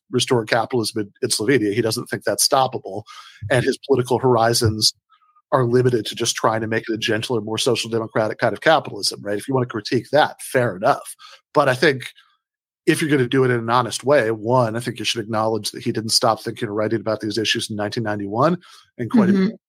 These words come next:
Speaker 1: said since then has been much more radical. And two, that in nineteen ninety-one, judging by the very pieces of evidence that Rockhill himself cites, if you go through and, and read them or watch them, the kinds of opinions he was expressing on this stuff, on economic policy,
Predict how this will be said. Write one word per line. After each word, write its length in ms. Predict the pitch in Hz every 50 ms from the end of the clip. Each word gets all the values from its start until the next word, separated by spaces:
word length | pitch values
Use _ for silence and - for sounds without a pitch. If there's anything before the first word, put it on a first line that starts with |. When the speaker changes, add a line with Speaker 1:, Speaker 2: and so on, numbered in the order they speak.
| _ _
Speaker 1:
said 240 | - - 135 123 117
since 240 | - - 123 123 -
then 180 | - 143 131 127
has 140 | 139 123
been 140 | 127 - 113
much 160 | 110 113 - -
more 120 | 120 110 110
radical. 500 | 110 117 127 143 156 151 - 190 185 - -
And 180 | 135 131 131
two, 440 | 127 - - 262 269 254 214 196 175 - - - - - - - _ _ _ -
that 140 | 180 -
in 260 | - 226 226 254 262 247
nineteen 380 | 214 190 175 160 - 175 156
ninety-one, 760 | 151 143 143 139 135 131 123 113 120 120 120 123 131 131 127
judging 540 | - - - 147 175 180 170 214 202 175 156
by 260 | 135 139 139 143 143
the 160 | 139 117 123 117
very 320 | - 131 123 123 131 127
pieces 400 | 127 - - 139 131 - 127 120
of 80 | 123 110
evidence 360 | 110 113 120 135 117 110 -
that 140 | - - 127
Rockhill 420 | 113 110 120 - - 135 131 123
himself 380 | 127 123 - - 131 117 107 -
cites, 420 | - - 143 170 170 - - -
if 120 | 131 104
you 60 | - - - -
go 200 | 113 110 110 107 _ _
through 180 | - 135 127 120
and, 120 | 110 104 - -
and 140 | 131 110 -
read 180 | 110 117 123 123
them 140 | 127 113 110
or 80 | 110
watch 360 | 107 101 104 120 147 156 - -
them, 220 | 131 104 95 104 - - - - - - - - - _ _ _ _ _ _ _ _ _ _ -
the 80 | - 131
kinds 320 | - - 160 160 170 151
of 60 | 156
opinions 420 | 127 120 151 156 156 156 139 127 -
he 60 | 123
was 100 | 113 104
expressing 520 | - - - - 143 139 143 - - 135
on 140 | 117 110 104
this 160 | 104 107 -
stuff, 320 | - - 120 107 104 101 -
on 180 | - 123 113 110
economic 400 | 113 123 139 120 113 107 104 -
policy, 500 | - 156 165 156 135 - - - 101